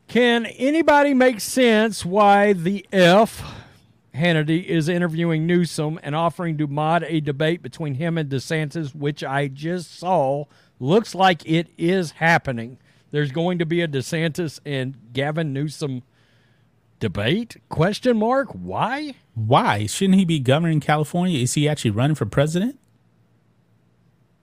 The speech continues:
Speaker 1: Well, not only that, but, I mean, did BlackRock call Hannity? We got a platform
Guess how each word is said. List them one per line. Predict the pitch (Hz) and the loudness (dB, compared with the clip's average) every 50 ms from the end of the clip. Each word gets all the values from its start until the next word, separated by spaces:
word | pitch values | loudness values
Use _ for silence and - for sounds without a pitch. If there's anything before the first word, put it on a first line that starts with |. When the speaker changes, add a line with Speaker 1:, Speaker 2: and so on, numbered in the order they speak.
| _ _ _ _ _ _ _ _ _ _ _ _ - - - | _ _ _ _ _ _ _ _ _ _ _ _ -20 -10 -2
Speaker 1:
Well, | 170 214 214 | 0 0 2
not | 185 185 202 226 220 | 2 2 2 2 2
only | 196 185 165 139 | 2 0 0 0
that, | 131 165 185 190 156 135 110 104 | 0 2 2 2 2 0 -2 -2
but, | 139 139 131 127 127 _ - _ _ - | -2 0 0 -2 -4 _ -20 _ _ -8
I | 139 135 | -4 -2
mean, | 143 139 123 113 110 | -2 -2 -2 -2 -2
did | 127 123 107 | -2 0 0
BlackRock | 131 127 180 190 226 - - 220 233 233 220 208 - | 2 2 4 4 2 2 2 4 4 4 4 2 0
call | - 226 233 233 220 170 | 0 2 4 4 4 4
Hannity? | 131 165 180 208 233 247 233 240 254 262 214 | 4 4 2 2 0 -2 -4 -4 -4 -4 -2
We | 165 170 | -2 0
got | 180 233 214 175 | 0 2 0 0
a | 113 | 0
platform | - - 147 160 190 220 180 - - 208 226 226 214 196 160 | -4 -2 0 0 0 0 -4 -4 -2 0 0 2 0 -2 -6